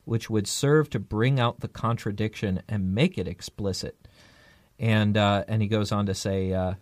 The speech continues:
he thinks most people are assuming that, one, if God is all-powerful, then God can create a world in which everyone freely chooses to give his life to God and is saved. So he doesn't believe that's possible. Uh, and second,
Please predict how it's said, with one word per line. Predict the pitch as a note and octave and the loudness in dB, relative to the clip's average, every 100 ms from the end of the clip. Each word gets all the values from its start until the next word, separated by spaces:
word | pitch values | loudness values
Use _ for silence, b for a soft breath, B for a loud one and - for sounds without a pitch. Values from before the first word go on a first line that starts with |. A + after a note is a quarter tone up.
| _ - | _ -14
he | - B2+ | -4 0
thinks | C#3 B2+ | 0 2
most | D#3+ A3 - | 4 2 2
people | A3 F#3 D#3+ | -2 2 6
are | C#3 | 6
assuming | B2+ - C3 B2 A#2+ A2+ | 6 4 2 4 2 2
that, | G#2 | 0
one, | A#2 B2+ C#3 C#3 - | 2 4 4 4 2
if | A#2 - | -4 0
God | A#2+ C#3 C#3 | 4 6 4
is | A2+ | 2
all-powerful, | G2+ - A#2+ A#2+ A#2 A#2+ A2+ | 0 0 4 4 4 2 0
then | G#2+ | 0
God | G2+ G#2 G#2+ | 2 2 2
can | - G2+ | 0 -4
create | - G2 G#2+ D#3+ | -4 0 4 4
a | C#3 | 4
world | A2 G#2+ G2+ | 4 4 4
in | G2+ G2+ | 2 2
which | G2 - | -2 -2
everyone | A2+ A#2+ A2 G2+ G2 | -2 0 0 0 -2
freely | - - C3+ C3 B2 | -4 -2 0 2 0
chooses | G#2+ - A#2 G#2+ G2+ G2 | -2 -2 0 0 -2 -4
to | - | -8
give | G#2 A2 A2 - | -6 0 0 0
his | G#2+ G2 | -4 -4
life | F#2 F#2+ F2+ | -4 -4 -6
to | - | -10
God | - G2+ F#2 E2 F2+ - | -6 -2 0 -2 -6 -6
and | G2+ F#2+ | -2 -2
is | F#2+ | -4
saved. | - D#3 A2+ E2 - - B B B | 0 2 2 0 -8 -18 B B B
So | - G2+ | -2 0
he | G2 A#2+ | 2 2
doesn't | B2 G#2+ | 2 2
believe | G2 G#2 F#2+ | 0 0 0
that's | G#2 F2 F2 | 0 -4 -6
possible. | - - G2+ - F2 F2 - B B B B B | -6 -2 -2 -2 -8 -10 -16 B B B B B
Uh, | A2 A2 G#2+ G#2+ G#2 b b b - | 0 2 4 2 0 b b b 0
and | C3 C3 | 2 2
second, | - F#3 F#3+ C3+ C#3+ | 2 0 2 0 0